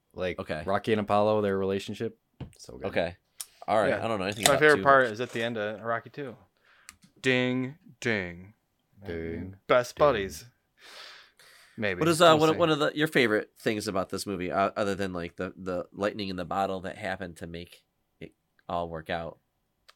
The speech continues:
Speaker 3: Yeah, what makes it special, Eric? What
Speaker 1: Ugh.
Speaker 3: holds a special place in
Speaker 1: So
Speaker 3: your
Speaker 1: many
Speaker 3: heart?
Speaker 1: things. So many
Speaker 3: <laughs>
Speaker 1: things. I don't, this movie has always ho-, held a special place in my heart. Like, I've, I mean, this entire franchise, like I said, like, I, I saw it at a,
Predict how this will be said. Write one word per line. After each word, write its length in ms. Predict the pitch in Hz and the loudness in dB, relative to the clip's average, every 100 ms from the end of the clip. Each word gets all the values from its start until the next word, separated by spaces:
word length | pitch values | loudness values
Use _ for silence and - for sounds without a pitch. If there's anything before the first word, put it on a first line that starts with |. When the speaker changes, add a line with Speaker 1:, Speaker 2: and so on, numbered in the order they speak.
| - | -4
Speaker 3:
Yeah, 80 | |
what 100 | 127 180 | -2 -2
makes 160 | 208 | 0
it 100 | 226 | -2
special, 460 | - - 123 - 95 | 0 2 2 2 -4
Eric? 380 | 87 87 90 - _ _ _ | -4 -6 -8 -14 _ _ _
What 220 | 120 131 135 _ _ - | -8 -8 -8 _ _ -4
Speaker 1:
Ugh. 200 | 104 90 | -4 -2
Speaker 3:
holds 300 | 135 160 139 | -2 -2 -2
a 80 | |
special 380 | 127 - 123 131 | -4 -2 -2 -2
place 200 | 113 117 | -4 -4
in 20 | |
Speaker 1:
So 180 | 110 160 | 2 6
Speaker 3:
your 60 | 214 | 8
Speaker 1:
many 180 | 202 139 | 6 4
Speaker 3:
heart? 100 | 101 | 2
Speaker 1:
things. 560 | 95 107 85 - - - | 0 -2 -4 -10 -12 -16
So 240 | - - 135 | -10 -4 4
many 260 | 196 95 | 4 6
Speaker 3:
<laughs> 0 | |
Speaker 1:
things. 520 | - 92 95 90 - 175 - | 2 2 -2 -4 -6 -8 -4
I 140 | 117 | 2
don't, 200 | 160 127 | 4 4
this 200 | 143 180 | 0 0
movie 320 | 208 202 202 180 | 0 0 2 2
has 200 | 131 117 | 2 2
always 440 | 104 110 123 127 | 2 4 4 2
ho-, 180 | 123 - | 0 0
held 260 | 120 120 127 | 2 2 2
a 40 | |
special 320 | 123 127 - | -2 -4 -4
place 220 | - 131 127 | -6 -4 -2
in 40 | |
my 120 | 123 | -2
heart. 260 | 120 123 120 | 0 -2 -2
Like, 140 | 95 | 0
I've, 240 | 98 98 85 _ _ _ - | 0 -2 -4 _ _ _ 0
I 80 | 107 | 2
mean, 120 | 113 | 4
this 200 | 120 107 | 2 0
entire 320 | 113 113 101 | 0 2 2
franchise, 480 | - 101 95 85 80 | 2 -2 0 -4 -4
like 140 | 85 | -6
I 40 | 82 | -6
said, 300 | - 76 73 | -6 -8 -6
like, 180 | 87 87 | -6 -4
I, 220 | 85 80 _ _ _ _ - | -4 -6 _ _ _ _ -12
I 80 | 92 | -6
saw 320 | - 127 139 | 2 4 6
it 40 | 139 | 6
at 120 | 127 | 4
a, 240 | 117 104 | 4 2